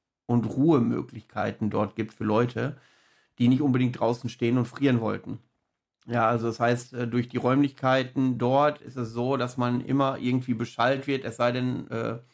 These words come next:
es ist gerade Umbaupause, aber dann sind die Sitzplätze relativ begrenzt. Ähm,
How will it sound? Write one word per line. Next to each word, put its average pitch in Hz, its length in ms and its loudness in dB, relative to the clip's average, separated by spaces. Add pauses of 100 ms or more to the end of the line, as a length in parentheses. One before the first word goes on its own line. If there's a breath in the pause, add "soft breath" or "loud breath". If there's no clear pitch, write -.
(140 soft breath)
es 117 160 0
ist 120 140 -4
gerade 117 220 -2
Umbaupause, 113 760 0
aber 110 120 -4
dann 113 140 -4
sind 110 160 -4
die 117 80 -2
Sitzplätze 110 540 -6
relativ 107 420 -2
begrenzt. 110 540 0 (680 soft breath)
Ähm, 120 440 2